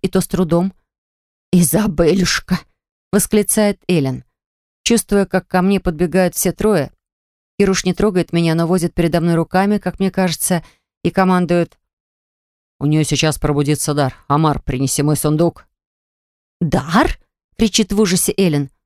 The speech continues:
«У неё уже проснулся дар, сила голоса». «Тут другое», — мрачно говорит Кируш.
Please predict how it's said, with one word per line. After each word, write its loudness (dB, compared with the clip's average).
«У 4
неё 2
уже 0
проснулся -2
дар, -6
сила 2
голоса». 0
«Тут 0
другое», — 0
мрачно 0
говорит 0
Кируш. -2